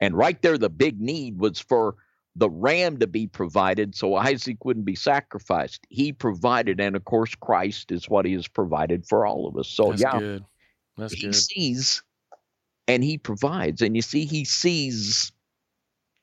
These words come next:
Speaker 1: whatever we need. I don't need what you do, but he knows what I need, and he knows what you need.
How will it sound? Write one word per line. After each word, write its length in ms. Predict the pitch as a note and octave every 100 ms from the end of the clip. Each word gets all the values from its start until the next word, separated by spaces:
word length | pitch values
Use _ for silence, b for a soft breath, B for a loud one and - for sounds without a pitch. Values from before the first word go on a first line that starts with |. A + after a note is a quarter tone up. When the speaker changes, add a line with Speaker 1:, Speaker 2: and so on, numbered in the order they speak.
| - _ _ _ _ -
Speaker 1:
whatever 420 | C#3 D#3 E3 D#3
we 240 | C#3 C#3 A#2
need. 320 | C3+ A#2 D#2
I 160 | F2+
don't 200 | A#2 B2+
need 280 | G2+ A#2 G2+
what 260 | A#2 - -
you 160 | E3+
do, 320 | D#3 D#3+ D#3+ E3 b b b b b _ _ _ _ _ -
but 140 | B2
he 140 | C3 C3+
knows 340 | C3+ C3+ -
what 160 | C3 A#2+
I 180 | A#2
need, 360 | G2+ D#2 - - _ _ _ -
and 140 | G#2
he 140 | G#2+ A#2
knows 320 | A#2 A2+ -
what 280 | G2 G2+ A2+
you 140 | A2
need. 320 | F#2 D2+ -